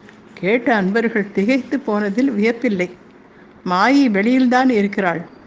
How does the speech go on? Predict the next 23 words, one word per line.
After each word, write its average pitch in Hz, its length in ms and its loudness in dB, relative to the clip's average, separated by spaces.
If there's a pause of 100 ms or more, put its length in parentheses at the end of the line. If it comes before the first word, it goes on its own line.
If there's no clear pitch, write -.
(260)
கடற்கரையில் 226 720 0
நாய்களுடன் 208 760 2
விளையாடியபடி. 175 800 0 (540)
மாயம்மாள். 175 580 0 (760)
இந்த 285 280 4
சம்பவம் 302 500 2
நடந்த 233 360 2
காலத்தில் 202 640 -2 (380)
அன்னை 254 380 4
மாயி 226 500 2
பற்றி 202 360 -4
எவரும் 214 460 0
அறிந்து 226 420 2
கொண்டிருக்க 185 460 -2
வாய்ப்பில்லை. 175 680 -2 (800)
சத்குரு 254 520 2
எப்போது 254 500 0
கன்னியாகுமரி 202 720 -2
போய் 175 280 -2
வந்து 170 560 0
அன்னை 208 380 0
மாயியை 180 520 -2
பார்த்தார் 165 640 -2